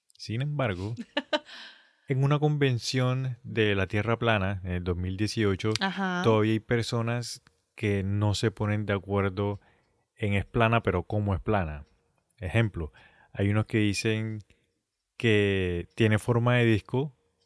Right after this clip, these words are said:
Speaker 1: y hay otros que dicen que tiene forma de diamante.
Speaker 2: ¿De diamante?
Speaker 1: Sí.
Speaker 2: Ok.
Speaker 1: O sea, que es plana arriba y abajo es como un conito.
Speaker 2: Ajá.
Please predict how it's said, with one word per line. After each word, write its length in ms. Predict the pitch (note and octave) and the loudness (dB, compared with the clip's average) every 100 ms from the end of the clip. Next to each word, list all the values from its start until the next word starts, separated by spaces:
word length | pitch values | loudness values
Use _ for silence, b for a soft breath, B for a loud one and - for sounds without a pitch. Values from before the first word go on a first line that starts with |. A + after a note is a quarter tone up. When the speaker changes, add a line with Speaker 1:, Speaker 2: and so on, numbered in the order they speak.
| _ | _
Speaker 1:
y 200 | - A2+ | 0 6
hay 160 | A2 G#2+ | 8 8
otros 260 | G2 G#2 | 4 0
que 120 | - G#2+ | -2 -2
dicen 300 | F#2+ G#2 G2+ | 0 -4 -6
que 120 | G2+ | -4
tiene 180 | F2+ F#2 | -4 -4
forma 360 | - F#2 F#2+ | -2 0 2
de 100 | F#2+ | 0
diamante. 520 | F2 F2+ G2 E2+ - - _ _ _ _ _ _ _ _ _ _ _ _ _ _ _ _ _ _ _ _ | 0 -2 -2 -4 -14 -20 _ _ _ _ _ _ _ _ _ _ _ _ _ _ _ _ _ _ _ _
Speaker 2:
¿De 120 | D#3 | -6
diamante? 720 | D#3+ D3+ D3 C#3 C3+ C#3 C#4+ - - | -4 -4 -6 -8 -8 -8 -10 -10 -4
Speaker 1:
Sí. 380 | - G2+ D#2+ - _ | 0 0 -2 -12 _
Speaker 2:
Ok. 160 | F#3 F#3 D3+ E3 - _ _ _ _ | -8 -4 -4 -6 -18 _ _ _ _
Speaker 1:
O 40 | |
sea, 140 | - G#2 | 0 2
que 100 | G2 | 0
es 60 | |
plana 360 | - - B2+ C#3 | -2 2 2 4
arriba 360 | C#3+ D3+ E3 D#3+ | 0 0 0 2
y 120 | B2+ | 2
abajo 360 | G2+ G2 G#2 | 4 2 0
es 100 | G#2 | -2
como 240 | - G#2+ G#2 | -2 -4 -4
un 80 | G#2 | -2
conito. 320 | A2 G#2 G2 | -2 0 0
Speaker 2:
Ajá. 480 | G3+ G3 F#3+ G3 | -2 -2 -4 -6